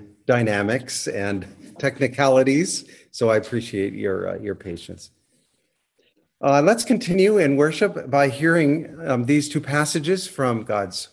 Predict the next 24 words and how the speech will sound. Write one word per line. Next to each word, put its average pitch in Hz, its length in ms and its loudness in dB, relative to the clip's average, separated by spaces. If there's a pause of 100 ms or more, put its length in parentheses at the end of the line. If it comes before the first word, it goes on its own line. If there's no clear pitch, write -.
holy 110 180 0
word. 143 580 2 (320)
First, 156 440 0 (100)
from 127 300 0
Isaiah 117 500 0
forty-five 117 880 -2 (280)
again, 113 840 -2 (280)
five 117 300 -2
to 143 100 -6
seven, 131 540 -2 (500)
and 117 200 0
then 123 160 2
from 120 160 -6
Second 117 400 -4
Corinthians. 98 760 -8 (1600)
"I 143 100 2
am 180 120 6
the 180 120 8
Lord, 170 340 6
and 165 160 6
there 165 200 6
is 143 160 2
no 147 280 6
other. 175 440 2